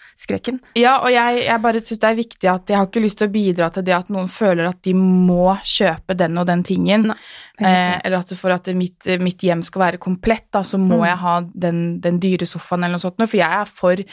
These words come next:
Speaker 2: finn dot N O,
Speaker 1: Ja.
Speaker 2: gjenbruk og gjøre ting selv, hente ting ut i naturen, sånn som du sier.
Speaker 1: Mm.
Speaker 2: Det er så viktig.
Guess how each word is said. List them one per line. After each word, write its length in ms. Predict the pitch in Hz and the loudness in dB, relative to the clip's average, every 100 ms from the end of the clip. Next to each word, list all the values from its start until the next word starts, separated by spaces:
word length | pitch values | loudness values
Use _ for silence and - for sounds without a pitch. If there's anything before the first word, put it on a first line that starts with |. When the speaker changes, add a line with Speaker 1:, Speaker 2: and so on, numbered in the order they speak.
| - - | -18 -20
Speaker 2:
finn 360 | - 262 254 254 | -2 2 4 2
dot 240 | 226 226 | 0 0
N 320 | 220 202 180 | 0 2 2
O, 240 | 190 214 226 | 2 4 2
Speaker 1:
Ja. 220 | 220 220 | 2 0
Speaker 2:
gjenbruk 480 | 196 170 170 202 - | 0 -2 -2 0 2
og 60 | 214 | 2
gjøre 300 | 196 170 185 | 2 2 -2
ting 200 | 180 180 | -2 -2
selv, 320 | - 220 254 | 0 0 0
hente 340 | 233 185 196 | -4 -4 -6
ting 220 | 196 190 | -2 -2
ut 140 | 180 170 | -2 -2
i 20 | |
naturen, 360 | 175 180 185 185 | -6 -4 -4 -4
sånn 120 | 180 | -4
som 120 | 170 | -6
du 60 | 170 | -6
sier. 360 | - 175 190 208 | -4 0 2 0
Speaker 1:
Mm. 200 | 190 180 | -2 -8
Speaker 2:
Det 340 | 208 - - | -12 -12 -4
er 140 | 190 | -4
så 120 | 202 202 | -2 -6
viktig. 460 | 190 - - 247 | -10 -6 -2 -2